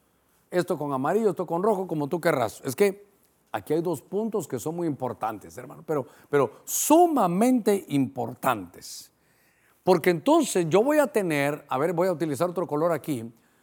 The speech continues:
yo voy a tener dos cosas que me van a marcar mi crecimiento. Uno, dice ahí, hermano, que mi comida es hacer la voluntad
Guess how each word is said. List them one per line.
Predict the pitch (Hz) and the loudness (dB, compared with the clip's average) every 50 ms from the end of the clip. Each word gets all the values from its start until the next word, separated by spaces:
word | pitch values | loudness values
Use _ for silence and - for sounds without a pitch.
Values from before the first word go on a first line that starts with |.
| _ _ _ _ - | _ _ _ _ -2
yo | 120 170 190 | 0 2 4
voy | 247 277 285 | 4 4 4
a | 269 240 | 4 4
tener | - 202 175 175 202 240 262 262 254 - - - | 4 2 2 2 2 2 2 0 0 -4 -10 -16
dos | 143 127 165 220 220 - - | -6 -2 -2 -2 -2 -2 -6
cosas | - 233 294 285 - - 180 165 170 - - - - - - | -2 0 0 0 0 -2 -4 -4 -4 -6 -10 -14 -16 -16 -10
que | - 185 170 | -6 -4 -2
me | 160 151 143 | -2 -2 0
van | 139 185 233 262 269 269 - - | 2 2 2 2 2 -2 -4 -4
a | 151 147 | -4 -4
marcar | 147 139 135 135 143 - 226 247 262 269 254 | -2 -2 -2 -4 -2 -2 0 0 0 0 0
mi | 214 196 170 | -2 -4 -4
crecimiento. | - - 156 151 135 - - 147 175 247 320 330 294 226 139 - 101 85 - _ _ _ _ _ _ _ _ _ _ _ _ _ _ _ _ _ _ _ _ _ | -4 -4 -4 -4 -6 -8 -8 -4 2 4 6 6 6 4 2 -2 -8 -14 -16 _ _ _ _ _ _ _ _ _ _ _ _ _ _ _ _ _ _ _ _ _
Uno, | - 240 285 311 269 202 165 170 185 208 220 - - _ _ _ | 2 4 6 6 6 6 6 4 4 2 0 -6 -12 _ _ _
dice | - 135 160 214 196 151 - 180 | -6 -2 0 0 0 0 0 2
ahí, | 156 156 180 202 208 185 - - | 2 2 2 2 0 -2 -6 -6
hermano, | 135 135 135 151 180 202 202 185 147 | -6 -4 -2 0 0 0 0 -2 -2
que | - 147 131 113 - - _ _ _ - | -2 -2 -4 -4 -4 -10 _ _ _ -6
mi | 143 143 127 | -4 -4 -2
comida | - 143 139 156 185 202 208 202 190 190 | -2 -2 -2 0 2 2 2 2 2 0
es | 165 170 | 0 -2
hacer | 175 143 - 220 233 240 233 - - - | -2 -2 0 0 0 0 -2 -4 -10 -10
la | 151 151 151 143 143 | -6 -2 0 2 2
voluntad | 143 143 151 147 147 143 139 127 123 123 123 117 - - 113 98 87 | 2 2 2 2 2 2 0 -2 -4 -4 -6 -6 -4 -4 -4 -4 -4